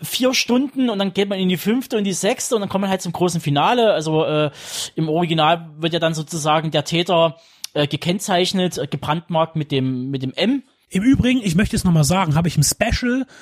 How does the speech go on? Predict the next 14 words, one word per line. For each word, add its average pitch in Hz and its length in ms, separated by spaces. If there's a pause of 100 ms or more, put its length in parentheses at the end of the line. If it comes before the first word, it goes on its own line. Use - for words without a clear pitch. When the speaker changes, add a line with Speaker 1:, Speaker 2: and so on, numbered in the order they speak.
(140)
Speaker 2:
zu 180 500
Michael 175 320
Ballhaus, 143 640
habe 139 140
ich - 40
das - 160
mal 127 220
erwähnt. 131 560 (640)
Der 175 100
Junge 220 360
im 170 200
Original, 160 800 (240)
Fritz - 400
Lang, 185 340